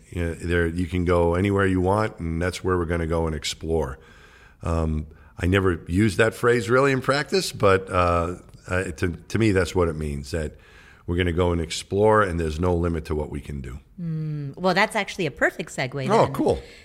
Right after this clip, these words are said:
Speaker 2: to, um, to hearing about, you know, I wanna hear about
Speaker 1: Mm-hmm.
Speaker 2: your story and, and sort of take us scene by scene. You were inspired, I think, as many people
Speaker 1: Mm-hmm.
Speaker 2: were, by watching the moon landing.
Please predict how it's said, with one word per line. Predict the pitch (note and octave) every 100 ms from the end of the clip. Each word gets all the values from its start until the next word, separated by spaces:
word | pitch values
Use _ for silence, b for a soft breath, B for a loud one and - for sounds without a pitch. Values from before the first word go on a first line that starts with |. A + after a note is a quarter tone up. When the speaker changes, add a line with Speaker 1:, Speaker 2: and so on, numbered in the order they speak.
| -
Speaker 2:
to, | - A3+ G3 F3+ F3 F#3
um, | E3+ D#3 D#3 D#3 B B B B B -
to | - D4+
hearing | - A#4 B4+
about, | E4 C#4+ C4
you | A#3+
know, | B3
I | B3
wanna | E4 F4
hear | D4
about | B3+ A3+
Speaker 1:
Mm-hmm. | - F#2
Speaker 2:
your | G2+ -
story | - D#3+ D#3
and, | F3+
and | - B3+
sort | - G#4+
of | - -
take | D#4
us | E4 -
scene | - B3 A3
by | F#3
scene. | F#3 - F#3 C3+ B2+ B2+ B B B -
You | F#3 G#3 A3+ C4 C4 B3 -
were | F#3+ G#3+
inspired, | G3 F#3+ - - - D#3+ D#3
I |
think, | E3 F#3
as | E3 F3
many | G#3 F4
people | G3 G#2
Speaker 1:
Mm-hmm. | G#2+ B2+
Speaker 2:
were, | C3+ C3
by | E3 D3+
watching | C#3+ E3 E3+ G3 F3
the | D3
moon | F3 G#3
landing. | C3+ B2 B2+